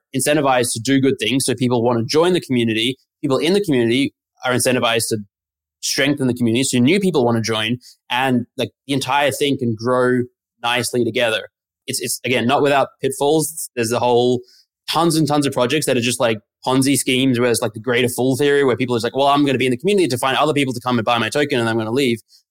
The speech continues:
But the essence is, you know, if you do it right, you can really empower people to, you know,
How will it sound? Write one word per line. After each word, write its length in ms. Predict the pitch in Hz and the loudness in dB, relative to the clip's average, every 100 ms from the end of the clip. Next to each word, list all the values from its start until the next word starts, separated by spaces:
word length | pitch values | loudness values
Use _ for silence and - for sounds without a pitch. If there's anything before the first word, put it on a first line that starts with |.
| _ | _
But 280 | 127 127 - - _ | 0 2 0 -4 _
the 140 | 131 147 | -2 0
essence 380 | 165 170 143 135 | 2 0 0 2
is, 340 | 131 113 110 | 2 2 -2
you 60 | 113 | -4
know, 120 | 113 - _ | -4 -8 _
if 140 | 151 | -4
you 100 | 175 | 0
do 160 | 143 156 | 2 2
it 40 | 117 | 2
right, 320 | 131 117 107 - - - _ | 2 0 -2 -8 -20 -20 _
you 120 | 131 | -4
can 140 | 151 135 | 0 2
really 440 | 135 147 147 127 127 | 4 4 4 2 0
empower 420 | 120 120 131 135 | -2 0 2 2
people 400 | 139 143 175 175 | 0 0 0 -2
to, 100 | 117 - - | -8 -16 -10
you 100 | 127 | -4
know, 120 | 113 | -2